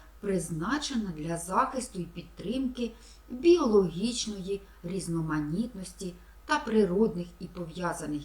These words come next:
із ними культурних ресурсів, захист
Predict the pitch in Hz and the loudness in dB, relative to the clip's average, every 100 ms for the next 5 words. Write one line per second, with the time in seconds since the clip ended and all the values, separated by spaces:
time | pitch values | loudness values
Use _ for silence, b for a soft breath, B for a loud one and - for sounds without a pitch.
0 | - 165 - 170 269 269 247 B B B | -10 -12 -8 -6 -6 -4 -6 B B B
1 | 190 170 - 175 202 208 180 175 165 - | -4 -4 -4 -8 -6 -6 -8 -10 -10 -12
2 | 147 143 - 135 - - b b - 139 | -14 -14 -12 -14 -16 -20 b b -18 -10
3 | 175 160 - 139 | -4 -4 -4 -10